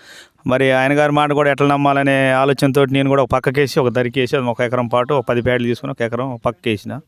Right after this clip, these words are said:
దాని విధానం ఫస్ట్ కాంచి కూడా ఎప్పుడు కూడా తోట నల్లి, గుబ్బ అనేది అసలు రాలేదు.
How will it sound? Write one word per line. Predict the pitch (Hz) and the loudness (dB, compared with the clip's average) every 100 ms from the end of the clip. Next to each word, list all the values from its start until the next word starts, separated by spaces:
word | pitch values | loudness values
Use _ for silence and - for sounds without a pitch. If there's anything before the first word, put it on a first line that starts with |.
| _ _ _ _ - - _ - | _ _ _ _ -20 -20 _ -2
దాని | 135 135 | 0 2
విధానం | 135 143 160 156 143 | 2 2 2 2 0
ఫస్ట్ | 135 - | -4 -2
కాంచి | 151 156 156 | 0 0 2
కూడా | 156 147 156 180 _ - _ _ _ _ _ _ 131 | 4 4 2 0 _ -20 _ _ _ _ _ _ -2
ఎప్పుడు | 135 185 180 | 0 2 4
కూడా | 170 170 | 4 2
తోట | 165 156 131 | 2 0 0
నల్లి, | 151 127 131 170 123 | -2 -2 -2 -4 -2
గుబ్బ | 135 139 | -2 0
అనేది | 170 165 170 | 0 2 2
అసలు | 160 127 | 0 0
రాలేదు. | 127 127 120 | 0 0 0